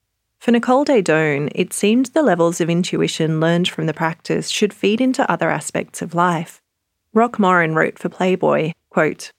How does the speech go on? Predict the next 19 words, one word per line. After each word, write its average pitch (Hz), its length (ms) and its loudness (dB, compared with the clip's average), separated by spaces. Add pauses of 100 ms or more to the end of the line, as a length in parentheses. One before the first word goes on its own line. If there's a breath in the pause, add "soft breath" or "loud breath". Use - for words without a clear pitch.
(320)
"Your 202 160 2
job," 196 520 2
she - 180 -6
told - 240 -2
her 180 100 -4
personal 160 420 -2
assistants, - 760 -6 (180)
"is 196 160 0
to 214 120 0
know 202 220 2
what 226 140 0
I 226 120 2
desire 160 500 2
before 160 360 -2
I 175 200 0
even 160 280 0
know 151 120 -2
it 165 120 -4
myself." 156 680 -2